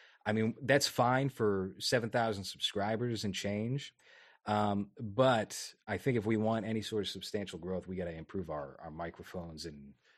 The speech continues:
video quality. So that might be something to do within the next, uh, five or six months,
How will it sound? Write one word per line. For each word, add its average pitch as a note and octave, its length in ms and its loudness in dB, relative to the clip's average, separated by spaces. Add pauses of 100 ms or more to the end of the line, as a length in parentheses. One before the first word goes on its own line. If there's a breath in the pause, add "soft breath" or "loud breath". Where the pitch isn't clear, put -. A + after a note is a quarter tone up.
(180)
video F2 300 0
quality. E2 560 -4
So F#2+ 180 -2
that A2 140 4
might A2 160 2
be A2 80 -4
something G2+ 320 -2
to F2+ 40 -4
do F#2 140 -2
within F#2 220 -2
the F#2 60 0
next, F2+ 480 -4 (600)
uh, D#2+ 140 -2
five G2 280 0
or F2+ 60 0
six - 320 -2
months, F2+ 520 -6